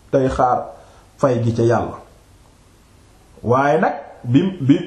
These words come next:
waa ji demee wax ko loolu, dellu wax doom ji loolu, ah, doom ji dane, doom ji nanguwul lool, dafa, mooy ne ndax dafa nekk ci njàqare. Mu ñëwaat ne Yonent bi alayhi salaatu wa salaam ki ñu yónni,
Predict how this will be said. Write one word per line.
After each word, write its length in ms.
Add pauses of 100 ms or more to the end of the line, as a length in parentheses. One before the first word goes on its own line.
waa 260
ji 120
demee 240
wax 220
ko 100
loolu, 360
dellu 340
wax 140 (260)
doom 340
ji 80
loolu, 340 (540)
ah, 280 (100)
doom 260
ji 100
dane, 320 (360)
doom 260
ji 100
nanguwul 420
lool, 160
dafa, 380 (380)
mooy 240
ne 120
ndax 220
dafa 200
nekk 260
ci 80
njàqare. 460 (680)
Mu 140
ñëwaat 360
ne 100
Yonent 300
bi 80
alayhi 240
salaatu 200
wa 60
salaam 200
ki 100
ñu 160
yónni, 220